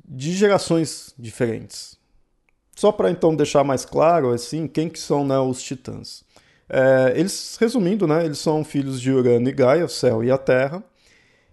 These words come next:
e foram liderados por Cronos. E aí Urano, que tava sendo tirânico com eles, né, tava prendendo eles, Cronos foi lá e se rebelou. E aí conseguiu pegar, tanto que nessa rebelião que nasce Afrodite, naquela versão, né, do Hesíodo,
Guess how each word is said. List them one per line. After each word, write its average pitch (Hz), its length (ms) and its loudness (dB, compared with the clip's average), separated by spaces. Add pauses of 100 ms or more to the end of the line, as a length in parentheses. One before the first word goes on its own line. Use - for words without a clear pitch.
(120)
e 160 300 2
foram 170 260 4
liderados 165 480 2
por 180 200 -4
Cronos. 120 520 0
E 117 120 -4
aí 123 260 0
Urano, 131 540 4
que - 120 -18
tava 123 300 0
sendo 120 520 -2
tirânico 127 880 0 (140)
com 123 260 -2
eles, 151 340 -2
né, 123 180 0
tava 117 440 0
prendendo 123 760 0
eles, 151 580 -2 (1600)
Cronos 143 440 2
foi 165 140 4
lá 143 160 6
e 143 40 -2
se - 100 -4
rebelou. 160 680 2 (760)
E 151 140 -2
aí 131 260 2
conseguiu 135 480 -4
pegar, 127 440 2
tanto 151 240 0
que 131 200 -2
nessa 123 360 0
rebelião 123 380 2
que - 140 -8
nasce 117 300 0
Afrodite, 131 680 -6
naquela 113 280 -6
versão, 117 340 -6
né, 113 140 -6
do 113 320 -6
Hesíodo, 120 500 -6